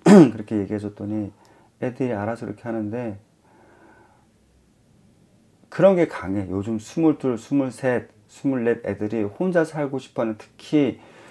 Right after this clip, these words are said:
이렇게 <clears throat> 기수님 딸은 그 체-,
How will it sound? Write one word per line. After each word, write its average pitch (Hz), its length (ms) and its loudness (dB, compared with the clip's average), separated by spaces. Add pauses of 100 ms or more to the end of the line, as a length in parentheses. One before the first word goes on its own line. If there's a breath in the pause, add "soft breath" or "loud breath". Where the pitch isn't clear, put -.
(280 loud breath)
이렇게 117 520 -2 (260)
<clears throat> 139 520 4
기수님 123 1000 -4
딸은 131 580 0 (1900 loud breath)
그 - 180 -20 (560)
체-, - 220 -12